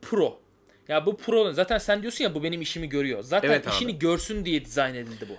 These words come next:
Speaker 2: Sende
Speaker 1: Ya bu
Speaker 2: de
Speaker 1: seni
Speaker 2: varmış,
Speaker 1: daha
Speaker 2: bende
Speaker 1: beş
Speaker 2: de
Speaker 1: sene
Speaker 2: var.
Speaker 1: daha götürür. Anlatabiliyor
Speaker 2: Ya beş
Speaker 1: muyum?
Speaker 2: sene
Speaker 1: Hayır ya, götürebilir yani
Speaker 2: Evet.
Speaker 1: hani bak sen
Speaker 2: Ya benim bir inekliğim oldu bunu alırken, altmış dört gigabayt aldım.
Speaker 1: Evet,
Speaker 2: E,
Speaker 1: bende
Speaker 2: ben
Speaker 1: de
Speaker 2: de
Speaker 1: maalesef.
Speaker 2: dövünüyorum yani, bunun büyüğünü
Speaker 1: Ben de
Speaker 2: almak
Speaker 1: dövünüyorum.
Speaker 2: lazımdı diye.
Speaker 1: Satarsam sırf o yüzden satıp
Speaker 2: Aynen öyle.
Speaker 1: değiştiririm. Ya.
Speaker 2: Burası
Speaker 1: O da
Speaker 2: da öyle.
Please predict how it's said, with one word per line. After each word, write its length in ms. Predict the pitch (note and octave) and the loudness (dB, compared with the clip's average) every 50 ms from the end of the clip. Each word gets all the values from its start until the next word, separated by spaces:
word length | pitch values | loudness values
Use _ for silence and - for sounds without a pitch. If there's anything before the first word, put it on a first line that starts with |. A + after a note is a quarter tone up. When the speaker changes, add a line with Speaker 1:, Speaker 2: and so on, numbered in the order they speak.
| - - - | -16 -18 -12
Speaker 2:
Sende 220 | - - E3 E3 | 2 4 8 8
Speaker 1:
Ya 60 | E3 | 8
bu 120 | G3+ G#3 G3+ | 8 8 8
Speaker 2:
de 40 | F3+ | 10
Speaker 1:
seni 80 | - - | 10 10
Speaker 2:
varmış, 160 | - - - | 8 10 10
Speaker 1:
daha 180 | A#3 A#3 A3+ | 10 10 12
Speaker 2:
bende 120 | - - - | 12 10 10
Speaker 1:
beş 80 | D#4 | 10
Speaker 2:
de 60 | E4 E4 | 10 8
Speaker 1:
sene 160 | D#4+ D4 C4+ | 8 8 8
Speaker 2:
var. 60 | - | 10
Speaker 1:
daha 160 | G#3+ G#3 G#3 G3+ | 8 8 8 6
götürür. 440 | E3+ F3+ F3 - G3 G3 G3 E3+ - - _ - - - - - _ - _ - | 6 2 0 2 -2 -4 -4 -4 -8 -14 _ -20 -20 -20 -20 -20 _ -20 _ -12
Anlatabiliyor 420 | C3+ - C#4+ C4+ A3+ F3 F#3+ G#3 | -4 2 4 4 4 6 6 6
Speaker 2:
Ya 60 | G#3+ | 6
beş 140 | A3 D#3+ - | 6 4 2
Speaker 1:
muyum? 100 | A3 A3 | 2 2
Speaker 2:
sene 140 | G#3+ G#3 - - - - - _ | 2 0 -2 -12 -20 -20 -8 _
Speaker 1:
Hayır 200 | - G#3+ B3+ A#3+ | 4 4 6 6
ya, 120 | G#3 D#3 - - | 4 4 2 0
götürebilir 680 | C3 E3 E3 - A3 A#3 A#3 - - G3 F#3+ A3 A#3+ A#3 | -2 -2 0 2 6 6 6 6 6 0 2 4 4 6
yani 220 | A3+ G3 D#3+ C3+ | 6 6 6 6
Speaker 2:
Evet. 80 | - A#2 | 4 2
Speaker 1:
hani 160 | A#2 A#2+ A#2 A2 | -2 -6 -6 -6
bak 160 | A2 - - | -6 -8 -4
sen 120 | - F3 | 0 4
Speaker 2:
Ya 160 | F3 E3 F3 | 4 4 6
benim 240 | F3+ G#3 B3 C#4 C#4 | 6 6 6 6 6
bir 100 | C#4 A#3+ | 4 2
inekliğim 440 | G3+ G3+ G3+ G3 G3+ G#3+ A3+ A#3 G#3+ | 6 6 6 6 4 0 -2 2 2
oldu 220 | F#3 D3+ C#3+ C#3 B2+ | 2 2 2 0 -2
bunu 140 | B2+ B2+ A#2+ | 0 0 0
alırken, 340 | A#2 A2+ A2+ A2 - A3 | 0 -2 -4 -6 4 6
altmış 320 | G#3+ F3+ - - D3 - - | 6 6 6 0 -8 -2 2
dört 180 | F3+ E3 E3 - | 2 2 2 -2
gigabayt 420 | C3 A#2+ A#2+ G#2+ G2+ G2 F#2+ - | -2 0 2 2 2 0 0 0
aldım. 260 | G#2 F#2+ G2+ A#2+ E3+ E3 | -2 0 0 0 0 2
Speaker 1:
Evet, 180 | D#3+ D#3 C3 - | 2 0 0 2
Speaker 2:
E, 20 | - | 0
Speaker 1:
bende 200 | C#3+ D3+ - D#3 | 0 2 6 8
Speaker 2:
ben 160 | C4+ C4 A#3+ | 8 8 10
Speaker 1:
de 40 | G#3+ | 8
Speaker 2:
de 40 | |
Speaker 1:
maalesef. 220 | F3+ F3 E3+ D#3 D3 D3 | 8 8 8 8 8 6
Speaker 2:
dövünüyorum 380 | C#3 C#3 C3 A#2+ A#2 A2+ A2+ A2 | 4 6 6 4 4 4 2 0
yani, 220 | G#2+ G#2 A2 A#2 | 0 2 2 2
bunun 220 | A#2 C3 C3 B2+ B2+ | 2 2 2 2 4
büyüğünü 160 | C3+ C3+ C#3 | 4 6 6
Speaker 1:
Ben 80 | - - | 6 6
de 40 | |
Speaker 2:
almak 220 | C3 B2 A#2+ - D#3 | 6 6 6 6 4
Speaker 1:
dövünüyorum. 300 | D#3 D3 B2 G#2+ G#2+ D3 | 4 6 4 2 2 2
Speaker 2:
lazımdı 260 | D#3 F#3 A3 A3 F#3+ | 2 2 0 0 -2
diye. 120 | - F#2+ F3+ | -4 -4 -4
Speaker 1:
Satarsam 680 | F3 - - - F#3+ F3+ - A#3 A#3 A#3 - A3+ A3 | -6 -6 -6 -6 -2 2 4 4 4 4 0 -2 -2
sırf 320 | - - - D4+ B3 - A3 | -2 -4 -4 -4 -4 0 2
o 100 | G#3 G3 | 2 2
yüzden 240 | F#3+ E3+ F3+ F3+ F3+ | 2 2 -2 -2 -2
satıp 300 | E3+ - E3+ - F#3+ D#3 | -4 -6 -6 -2 0 2
Speaker 2:
Aynen 280 | D3 B2+ A2+ G#2+ A#2+ C3+ | 2 2 2 2 2 2
öyle. 100 | - A2+ | 2 0
Speaker 1:
değiştiririm. 380 | G#2 G2 F#2 E2+ - A#2+ B2+ | -2 -4 -4 -8 -8 -8 -2
Ya. 60 | C3+ | 4
Speaker 2:
Burası 180 | E3 F3+ E3+ D#4 | 6 8 8 8
Speaker 1:
O 20 | |
da 100 | C4+ - | 8 8
Speaker 2:
da 40 | D3 | 4
öyle. 240 | B2+ A2 G#2 G2+ F2+ | 2 2 0 -2 -4